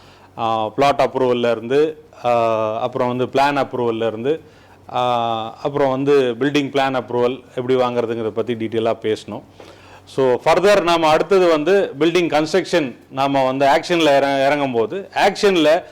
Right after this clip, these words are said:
நிறையா ஸ்டேஜஸ் இருக்கு வீடு கட்டணுங்கிற போது. அந்த ஒவ்வொரு ஸ்டேஜஸ் பத்தியும்,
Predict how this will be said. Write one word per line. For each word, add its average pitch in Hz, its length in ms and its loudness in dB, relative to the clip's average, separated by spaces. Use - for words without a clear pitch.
நிறையா 160 380 4
ஸ்டேஜஸ் 165 420 2
இருக்கு 113 280 -6
வீடு 123 220 -2
கட்டணுங்கிற 107 680 -4
போது. 92 280 -8
அந்த 123 500 -6
ஒவ்வொரு 151 380 0
ஸ்டேஜஸ் 147 360 -4
பத்தியும், 143 380 -6